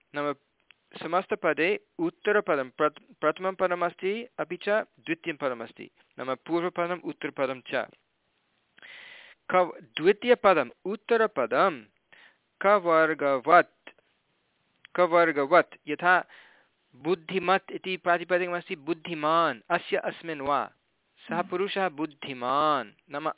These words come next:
Speaker 1: अस्मिन् पुरुषे बुद्धिः अस्ति, अथवा धनवान्, धनवती स्त्री, धनवती महिला। धनवती इत्युक्ते अस्य पार्श्वे,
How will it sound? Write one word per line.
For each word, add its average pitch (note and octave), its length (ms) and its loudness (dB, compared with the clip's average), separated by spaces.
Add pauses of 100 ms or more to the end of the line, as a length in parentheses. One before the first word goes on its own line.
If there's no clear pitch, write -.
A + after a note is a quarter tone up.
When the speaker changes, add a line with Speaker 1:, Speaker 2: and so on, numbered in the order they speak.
Speaker 1:
अस्मिन् F3 720 -4 (340)
पुरुषे D#3+ 580 -4
बुद्धिः C#3 560 -10 (100)
अस्ति, C3 520 -8 (480)
अथवा C#3+ 460 0 (340)
धनवान्, C#3+ 840 0 (360)
धनवती F3 920 -2
स्त्री, D3+ 560 -4 (360)
धनवती D#3+ 560 -4
महिला। B2+ 580 -2 (440)
धनवती E3+ 640 -2
इत्युक्ते G3 480 -4 (840)
अस्य D#3+ 280 -2
पार्श्वे, F3 640 0